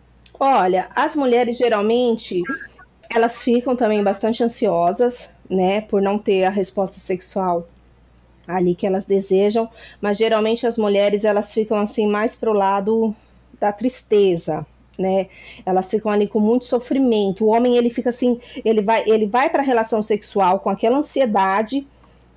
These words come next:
né? Com medo já, já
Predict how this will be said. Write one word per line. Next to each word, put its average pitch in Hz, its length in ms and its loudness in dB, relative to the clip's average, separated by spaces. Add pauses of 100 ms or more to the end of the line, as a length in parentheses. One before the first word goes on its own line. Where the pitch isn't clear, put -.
(420)
né? 233 500 -2
Com 240 140 -2
medo 214 420 2
já, 185 360 2
já 185 360 2